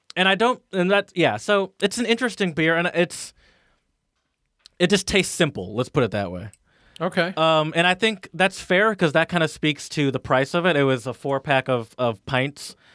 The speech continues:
Speaker 1: and it was
Speaker 2: Mm-hmm.
Speaker 1: like nine bucks, which is
Speaker 2: Oh,
Speaker 1: not
Speaker 2: that's pretty
Speaker 1: that bad.
Speaker 2: cheap.
Speaker 1: That's pretty cheap. Um, and, um, I think it, it's, it's, um, but that speaks to also the fact that it's a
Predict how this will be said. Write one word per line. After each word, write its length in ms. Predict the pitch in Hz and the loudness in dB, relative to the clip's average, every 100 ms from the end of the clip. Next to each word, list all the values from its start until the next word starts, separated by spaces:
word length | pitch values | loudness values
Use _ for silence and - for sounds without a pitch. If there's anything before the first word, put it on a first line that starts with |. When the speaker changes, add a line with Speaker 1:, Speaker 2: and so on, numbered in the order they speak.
| - _ - | -20 _ -4
Speaker 1:
and 140 | 135 | 0
it 60 | 139 | 2
was 140 | 131 117 | 2 0
Speaker 2:
Mm-hmm. 60 | |
Speaker 1:
like 220 | 123 120 117 | -2 -2 -2
nine 260 | 117 123 | 0 0
bucks, 440 | 113 135 - - _ _ _ _ _ | 2 0 -2 -18 _ _ _ _ _
which 140 | 139 147 | -2 -2
is 220 | 117 - | -4 -6
Speaker 2:
Oh, 40 | 135 | 0
Speaker 1:
not 120 | 139 | 2
Speaker 2:
that's 160 | 127 | 2
pretty 160 | - 139 | 2 0
Speaker 1:
that 140 | 98 | 0
bad. 180 | 131 131 | 2 2
Speaker 2:
cheap. 60 | 147 | 0
Speaker 1:
That's 140 | 135 | -4
pretty 200 | - 139 | -4 -4
cheap. 300 | 127 135 147 _ _ _ _ _ _ _ _ - | -2 -2 -2 _ _ _ _ _ _ _ _ -2
Um, 560 | 156 156 143 143 139 - _ _ - | 2 4 4 2 -2 -12 _ _ -2
and, 520 | 160 160 160 151 - | 2 4 2 0 -2
um, 440 | 151 151 147 143 147 | 2 4 2 0 -2
I 120 | 151 | -2
think 340 | 156 180 - - | 0 -2 -2 -4
it, 200 | 151 156 | 0 0
it's, 300 | 160 151 - | 0 -2 -4
it's, 260 | 170 156 175 | -6 -4 0
um, 380 | 156 147 147 - _ _ _ _ _ _ _ | 2 2 -2 -12 _ _ _ _ _ _ _
but 180 | 139 160 | -4 0
that 140 | 185 180 | 0 -2
speaks 280 | - 185 - | 0 -2 0
to 100 | 175 | 0
also 320 | 165 180 165 | 0 0 0
the 120 | 156 | 0
fact 260 | 151 160 - | 0 -2 2
that 120 | 151 | 0
it's 220 | 147 | 0
a 40 | - | -4